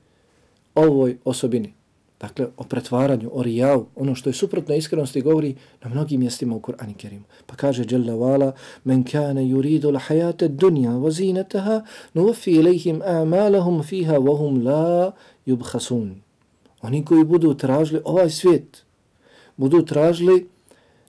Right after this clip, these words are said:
nagradu na ovom svijetu, mi ćemo im dati, ukrase budu žel-, željeli ove dunjalučke, ukrase budu željeli nagradu na ovom svijetu, mi ćemo im dati i ništa im neće biti umanjeno,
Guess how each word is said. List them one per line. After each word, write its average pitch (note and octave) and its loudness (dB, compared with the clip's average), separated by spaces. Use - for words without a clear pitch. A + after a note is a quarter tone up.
nagradu D#3+ 2
na F3 4
ovom G3 2
svijetu, E3 2
mi D#3+ 2
ćemo G3 4
im E3 2
dati, F3+ 0
ukrase D#3 2
budu D#3+ 2
žel-, D#3 2
željeli D3 2
ove D3 2
dunjalučke, D3 -2
ukrase D#3 2
budu D#3 0
željeli D3+ 2
nagradu D3 0
na C3+ 0
ovom D#3 2
svijetu, D#3 -4
mi A#3+ 2
ćemo F3+ 2
im D#3 0
dati F#3 -2
i F3 -2
ništa B3 2
im A#3 6
neće E3 2
biti C3+ 0
umanjeno, F3 4